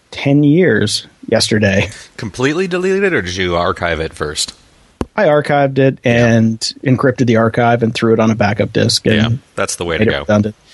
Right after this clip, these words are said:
Speaker 1: So if I ever need to go back for legal purposes,
Speaker 2: You've still got it.
Speaker 1: I've got it.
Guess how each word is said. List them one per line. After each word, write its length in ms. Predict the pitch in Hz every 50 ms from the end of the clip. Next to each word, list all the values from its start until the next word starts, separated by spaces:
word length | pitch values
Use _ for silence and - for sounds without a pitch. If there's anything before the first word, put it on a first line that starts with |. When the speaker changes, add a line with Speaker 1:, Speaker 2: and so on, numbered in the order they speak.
| - - - -
Speaker 1:
So 160 | - - 151 151
if 140 | 156 156 165
I 140 | 151 151
ever 180 | 147 143 139 131
need 240 | 127 131 135 135 131
to 60 | 135
go 140 | 127 127 120
back 280 | 117 120 120 131 131
for 160 | - - 117 113
legal 300 | 110 117 127 131 156 156
purposes, 580 | - 170 175 175 233 190 - 254 262 262 - - - _ _ _ -
Speaker 2:
You've 180 | - - - -
still 200 | - 85 85 95
got 200 | 98 87 73 71
it. 80 | 73 - - - - - -
Speaker 1:
I've 120 | 120 123
got 240 | 123 131 120 117 107
it. 140 | 98 95 -